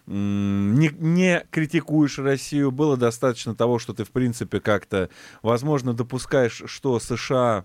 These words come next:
просто совсем немножечко офигели. И вот у нас крайне интересная,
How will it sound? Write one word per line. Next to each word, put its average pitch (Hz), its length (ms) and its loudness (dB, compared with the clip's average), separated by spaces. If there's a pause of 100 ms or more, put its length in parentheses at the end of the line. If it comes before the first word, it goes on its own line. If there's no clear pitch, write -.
(120)
просто 117 320 -6
совсем 113 380 -4
немножечко 107 480 -4
офигели. 101 720 -2 (500)
И 214 140 0
вот 226 280 2
у 185 60 -6
нас 165 340 -4
крайне 175 440 0
интересная, 147 680 -2